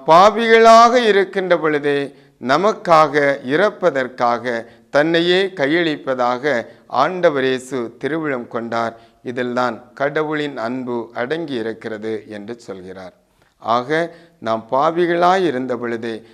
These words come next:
நமக்காக இறக்க திருவுளமான ஆண்டவர் இயேசு கிறிஸ்துவை நாம் திரு வழிபாட்டிலே சந்திக்கின்றோம். அத்தகைய மேன்மை மிகு அன்பை வெளிப்படுத்திய இயேசுவுக்காக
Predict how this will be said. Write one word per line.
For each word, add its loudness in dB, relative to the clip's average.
நமக்காக 2
இறக்க -2
திருவுளமான 0
ஆண்டவர் -2
இயேசு -6
கிறிஸ்துவை -8
நாம் -2
திரு -2
வழிபாட்டிலே -4
சந்திக்கின்றோம். -8
அத்தகைய -4
மேன்மை -2
மிகு -4
அன்பை -2
வெளிப்படுத்திய -4
இயேசுவுக்காக -4